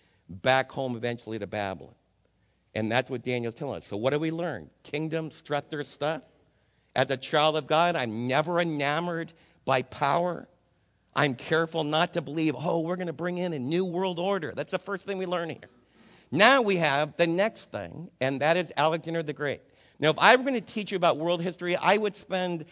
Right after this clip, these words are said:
the next months teaching about Alexander the Great.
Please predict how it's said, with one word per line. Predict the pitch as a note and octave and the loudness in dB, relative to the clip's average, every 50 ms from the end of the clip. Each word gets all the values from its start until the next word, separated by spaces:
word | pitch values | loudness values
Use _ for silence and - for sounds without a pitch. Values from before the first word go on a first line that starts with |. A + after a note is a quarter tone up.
| - _ - | -8 _ 2
the | E3+ E3 | 4 4
next | D#3+ E3 F#3 G3+ G#3 - - - - _ _ _ _ _ _ _ _ _ - | 4 4 2 0 0 -2 -8 -18 -18 _ _ _ _ _ _ _ _ _ -8
months | - D3+ E3 F3 F#3 G#3+ A#3 A#3+ A3 D#3 A2 - - - | -2 0 2 4 6 6 6 6 4 2 0 -4 -10 -12
teaching | - - F#3 F3 - F3 E3+ | -6 -6 -6 -4 -4 -4 -2
about | D#3 D#3 D3+ - | 0 0 0 2
Alexander | D3+ D#3+ D#3+ D#3+ E3 D3+ | 0 0 0 0 -2 -4
the | D3+ | -4
Great. | - C#3+ C#3+ A2+ F#2 | -2 -2 -2 -2 -2